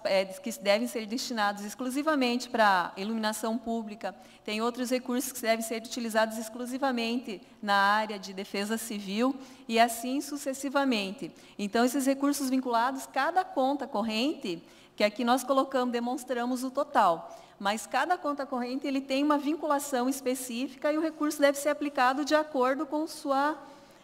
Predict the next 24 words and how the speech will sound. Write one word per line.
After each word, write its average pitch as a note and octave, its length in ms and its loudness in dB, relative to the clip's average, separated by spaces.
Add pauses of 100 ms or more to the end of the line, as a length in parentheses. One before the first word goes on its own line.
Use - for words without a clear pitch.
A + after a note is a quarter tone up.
(160)
a G#3 160 0
sua B3+ 200 2
aplicação, C4+ 640 0
de G#3+ 60 -2
acordo A3 300 -2
com C4+ 160 0
que C4+ 80 -2
a B3+ 80 4
lei, A#3 260 0
de, G#3+ 140 -6
de G#3 240 -6
acordo A3 360 0
com, C4+ 160 4
com B3+ 280 2
a B3 60 6
lei B3 240 2
que C#4 120 -6
o C#4 60 -2
estabeleceu. C#4 920 -2 (520)
A B3 120 4
questão E4 320 0
dos D4 120 -2
recursos C4 500 -4
livres, G#3+ 760 -6